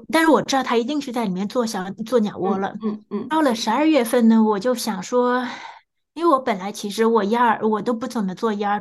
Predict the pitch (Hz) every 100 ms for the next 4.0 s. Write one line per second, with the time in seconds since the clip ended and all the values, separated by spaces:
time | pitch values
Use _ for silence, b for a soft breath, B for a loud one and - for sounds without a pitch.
0 | 208 208 190 190 208 190 247 254 220 202
1 | 208 - 240 226 180 208 220 214 220 226
2 | 220 214 - 226 233 226 - - 180 _
3 | - 247 - 226 - 202 - 214 254 262